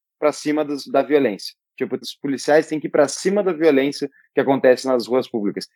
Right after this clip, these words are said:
Tem que limpar as ruas públicas dos mendigos, que é um problema hoje, diga-se de passagem, muito maior do que era nos anos noventa nos Estados Unidos.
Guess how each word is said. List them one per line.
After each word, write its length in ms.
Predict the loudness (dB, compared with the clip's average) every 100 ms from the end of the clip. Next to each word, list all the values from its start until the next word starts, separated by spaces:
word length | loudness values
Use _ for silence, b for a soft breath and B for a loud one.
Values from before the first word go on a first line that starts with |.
| _ 0
Tem 160 | 2
que 100 | 2
limpar 440 | 2 2 2 2 2
as 160 | 0
ruas 240 | 0 -2 -2
públicas 400 | -6 0 -2 0
dos 160 | -2
mendigos, 800 | 0 0 0 0 0 -2 -14 -20 _
que 60 | -2
é 40 |
um 40 | 0
problema 380 | 0 2 4 4
hoje, 240 | 2 0
diga-se 240 | -2 -4
de 60 | -4
passagem, 380 | -6 -2 -4 -4 b -6
muito 540 | -4 2 2 2 2
maior 400 | 4 4 4 2
do 100 | -2
que 100 | 0
era 160 | 2 2
nos 120 | 0
anos 200 | -2 -2
noventa 380 | -4 -4 -6 -6
nos 120 | -4
Estados 220 | 0 0
Unidos. 360 | 0 -2 -4